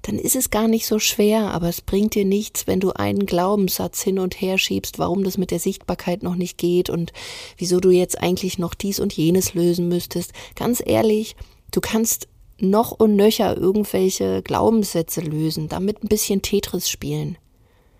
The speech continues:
Du kannst es auch üben, kannst in Challenges gehen, kannst in Workshops gehen, aber am Ende des Tages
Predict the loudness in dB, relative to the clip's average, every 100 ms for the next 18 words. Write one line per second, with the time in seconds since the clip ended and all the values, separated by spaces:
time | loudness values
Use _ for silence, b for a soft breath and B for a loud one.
0 | _ _ -2 2 4 4 2 0 0 4
1 | 4 2 0 -2 0 0 4 6 6 4
2 | 0 -6 0 2 2 0 -2 0 2 4
3 | 6 4 4 -2 -4 -8 -4 -2 -2 -4
4 | B B B B -6 -6 -4 0 2 2
5 | 0 -2 -4 -10 -6 -4 -2 -2 -2 -2
6 | -2 -4